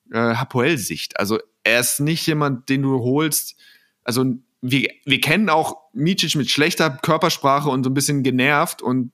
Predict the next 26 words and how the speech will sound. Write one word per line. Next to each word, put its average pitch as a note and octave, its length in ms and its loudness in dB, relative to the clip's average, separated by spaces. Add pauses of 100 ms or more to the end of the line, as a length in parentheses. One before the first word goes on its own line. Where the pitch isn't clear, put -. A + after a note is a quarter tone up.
(140)
müde C3 680 0
aussehend. A#2+ 640 0 (640)
Und A#2 220 0
das C3+ 160 2
ist D3 100 -2
jetzt C#3+ 220 0
nichts, D3+ 300 -2
was - 340 -2 (960)
irgendwie, B2+ 540 -2 (200)
was A#2+ 260 0
ich - 400 -6
mir B2+ 360 -2
anschauen B2+ 460 2
wollen B2 220 0
würde B2+ 260 0
und B2+ 140 -2
ihm C3+ 100 -2
fünf C#3 220 -6
Millionen C#3 240 -2
Euro C#3+ 240 0
dafür G#2+ 240 -4
geben A2 240 -2
würde A2+ 140 0
im A2 100 0
Jahr. A#2 100 0
Also B2 320 -2